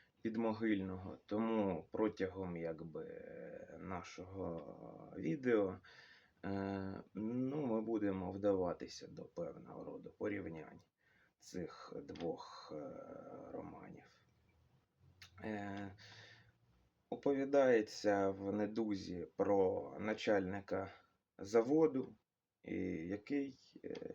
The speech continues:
потрапляє в таку от, б-, класичну екзистенціальну ситуацію, стає знесиленим,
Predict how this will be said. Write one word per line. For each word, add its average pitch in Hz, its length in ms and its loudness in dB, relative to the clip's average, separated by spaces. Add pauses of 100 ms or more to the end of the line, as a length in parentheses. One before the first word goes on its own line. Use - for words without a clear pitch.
(140)
потрапляє 110 640 0
в - 120 -12
таку 104 420 -2
от, - 300 -8 (840)
б-, 78 420 2
класичну 90 920 -4 (500)
екзистенціальну 104 1200 -2 (600)
ситуацію, 110 1080 0 (680)
стає 98 480 -4
знесиленим, 107 920 2